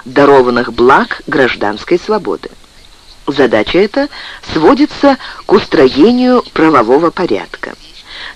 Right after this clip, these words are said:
Соответственно целям выдворения в государстве спокойствия и безопасности, экономическая политика правительства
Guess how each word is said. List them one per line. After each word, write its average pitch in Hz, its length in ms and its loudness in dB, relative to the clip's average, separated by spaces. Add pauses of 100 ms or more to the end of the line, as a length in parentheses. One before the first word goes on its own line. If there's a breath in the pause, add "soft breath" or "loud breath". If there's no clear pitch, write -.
Соответственно 240 720 2
целям 160 460 4
выдворения 143 560 2
в 143 40 -2
государстве 139 640 -2
спокойствия 131 840 2
и 131 160 0
безопасности, 139 920 -2 (420 loud breath)
экономическая 220 880 2
политика 139 460 -2
правительства 117 760 -2